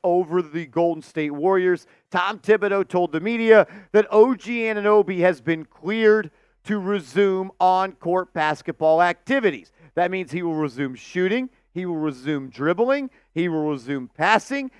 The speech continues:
and he will start to work his way back into shape, which is the first step in the right direction for O G Anunoby and his injury process when it comes to rehabbing, getting, and getting back on the basketball floor.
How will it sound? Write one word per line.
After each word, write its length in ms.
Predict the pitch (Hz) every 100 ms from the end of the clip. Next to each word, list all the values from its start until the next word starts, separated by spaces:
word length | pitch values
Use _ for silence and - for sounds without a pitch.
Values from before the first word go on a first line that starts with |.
| -
and 100 | 170
he 60 | 196
will 160 | 196
start 480 | 175 - 190 202 208
to 120 | -
work 380 | 226 180 208 202
his 220 | 220 202
way 320 | 165 180 185 185
back 400 | - 170 170 170
into 320 | 165 - 165
shape, 440 | - 240 208 123 _ - -
which 220 | 190 196
is 140 | 180
the 120 | 139
first 440 | 170 - 196 220 -
step 400 | - 214 185 _ _ -
in 140 | 175
the 100 | 185
right 260 | 170 180 202
direction 580 | 180 170 170 - 160 143 _ _
for 200 | - 175
O 160 | 165 180
G 240 | 123 160
Anunoby 600 | 165 156 151 151 151 165 147
and 200 | 147 139
his 160 | 147 _
injury 540 | 127 135 120 135 135 - _ _
process 500 | 160 156 117 147 139
when 180 | 139 143
it 100 | 135
comes 380 | 131 117 113 _ _ _
to 160 | - 160
rehabbing, 560 | 135 131 131 123 135
getting, 220 | 127 139 143
and 200 | 143 143
getting 220 | 139 143
back 340 | 123 117 123 117
on 100 | 120
the 80 |
basketball 640 | 117 120 95 - 123 113 107
floor. 400 | - 202 185